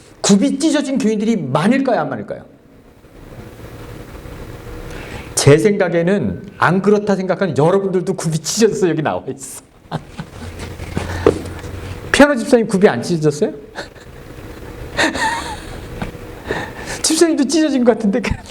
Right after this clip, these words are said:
<laughs> 그게 막 나오잖아. <laughs> 나, 교회 안 나가기가 찝찝하잖아.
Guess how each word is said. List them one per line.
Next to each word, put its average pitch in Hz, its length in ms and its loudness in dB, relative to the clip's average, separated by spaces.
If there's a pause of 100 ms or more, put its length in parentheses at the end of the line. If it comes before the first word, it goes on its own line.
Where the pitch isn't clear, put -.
(200)
<laughs> - 480 -4
그게 320 180 6
막 339 160 2
나오잖아. 156 560 2 (720)
<laughs> - 680 -12
나, - 360 6 (380)
교회 214 540 6
안 180 200 4
나가기가 240 520 2
찝찝하잖아. 226 640 -2